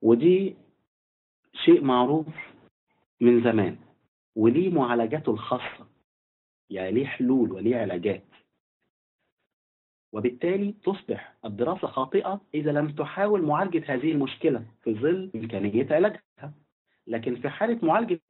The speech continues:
هذه المشكلة بالطرق ال-، القياسية الملائمة،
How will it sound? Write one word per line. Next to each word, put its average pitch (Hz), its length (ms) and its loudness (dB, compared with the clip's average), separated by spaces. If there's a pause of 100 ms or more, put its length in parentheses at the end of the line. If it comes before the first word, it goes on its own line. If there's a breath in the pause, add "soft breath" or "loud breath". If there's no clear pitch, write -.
هذه 139 280 -2
المشكلة 110 680 0 (200)
بالطرق 156 540 -4
ال-، 101 220 -10 (300)
القياسية 113 1000 2
الملائمة، 156 640 0